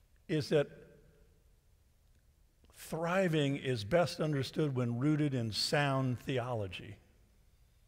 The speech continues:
Sound theology. So what do we mean by that? Thriving in Christian theology involves a vibrant and growing connection with God,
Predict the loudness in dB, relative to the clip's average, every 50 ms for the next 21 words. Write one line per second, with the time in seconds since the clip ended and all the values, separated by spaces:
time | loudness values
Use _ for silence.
0 | -20 -20 -20 _ _ _ _ _ _ _ _ _ _ _ _ _ _ _ _ _
1 | _ _ -20 -20 -20 _ _ _ _ _ _ _ -16 -12 -8 -4 -2 0 0 0
2 | 0 0 0 -2 0 0 2 2 2 2 0 0 -2 -6 -10 -10 -10 -12 -12 -16
3 | -20 -20 -20 -20 _ _ _ _ _ _ _ _ _ _ _ -20 -20 _ _ _
4 | -20 -20 -20 -20 _ _ -20 _ -20 -20 -18 -10 -10 -6 -6 -4 -2 0 2 4
5 | 4 6 6 6 6 8 8 8 8 8 6 4 2 0 -2 -6 -12 -18 -20 -20
6 | -20 -20 -20 -20 -20 -20 _ _ _ _ -20 -20 -20 -20 -20 -20 -20 _ _ -20
7 | -20 -20 -20 -20 -20 -20 -20 -20 -20 -20 -20 -20 -20 -20 -20 -14 -6 0 4 6
8 | 6 6 6 6 4 4 2 2 2 2 2 4 2 2 2 2 4 4 6 6
9 | 6 6 4 2 0 0 0 2 4 6 6 6 6 4 2 0 4 6 6 8
10 | 8 8 6 4 2 2 0 -2 0 2 4 4 4 4 4 2 0 0 2 2
11 | 2 2 2 0 -2 -2 -2 2 4 4 6 6 6 4 2 0